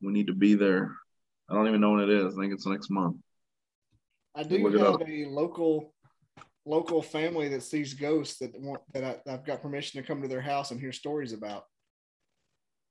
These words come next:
Speaker 1: Tell you, man, whenever Kate's mom comes to town, we need to, you know, that would be sick. Do, like, do the podcast as a ghost hunt.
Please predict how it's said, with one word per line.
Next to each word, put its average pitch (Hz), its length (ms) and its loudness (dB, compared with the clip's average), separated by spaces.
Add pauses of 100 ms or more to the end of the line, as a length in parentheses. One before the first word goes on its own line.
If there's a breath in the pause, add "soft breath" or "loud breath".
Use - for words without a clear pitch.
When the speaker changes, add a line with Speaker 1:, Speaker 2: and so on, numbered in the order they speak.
(1500)
Speaker 1:
Tell 117 160 2
you, 123 80 4
man, 107 400 2
whenever 110 300 2
Kate's 127 280 2
mom 117 240 4
comes 104 220 0
to 95 60 -2
town, 101 320 0
we 101 100 2
need 110 160 2
to, 95 240 4 (320)
you 101 100 -2
know, 123 120 8
that 127 120 8
would 123 140 6
be 87 80 0
sick. - 480 -2 (840)
Do, 120 280 6
like, 104 320 6 (880)
do 127 120 6
the 120 220 -2
podcast 101 840 -2 (120)
as 107 340 4
a 101 160 4
ghost 101 460 4
hunt. 69 240 -8